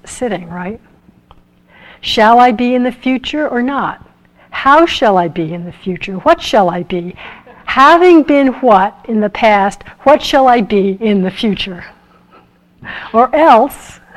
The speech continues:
<laughs> he, uh, what's this word? I've written all over it. Or else he is perplexed in himself about the presently existing time, such as, "Am I or am I not?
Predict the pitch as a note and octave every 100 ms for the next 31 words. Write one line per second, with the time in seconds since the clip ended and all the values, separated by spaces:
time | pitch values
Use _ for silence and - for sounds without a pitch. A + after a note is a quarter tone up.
0 | - A#3+ - - G#3 - - _ _ _
1 | _ _ - D#4+ E4+ E4+ D#4+ C4 B3 A3+
2 | A3 G3+ G3 F#3+ G3 - _ _ _ _
3 | G#3 F#3+ - F3+ - E3+ F3 E3+ E3+ G3
4 | F#3 F3+ F3 F3+ F3 F3 - - - A3
5 | A#3+ C#4+ - C#4 A#3+ C4 - - F#3+ -
6 | A#3 B3+ C4+ - - G#3 F#3+ F#3+ - G3
7 | F3 F#3 - - - G3 A3 A3 A3 G3+
8 | - B3+ B3+ A3+ G#3+ G3 F#3 D#3 G3+ G#3+
9 | - F3 E3+ F#3 D#3+ D3+ C#3+ B2+ _ _
10 | _ - - G#3 - G#3 F#3 F#3 - A#3
11 | A3+ A#3 C4 E4+ G#4+ - - - - B3
12 | C4+ A3 A3+ C#4+ E4+ G#4 A#3+ F3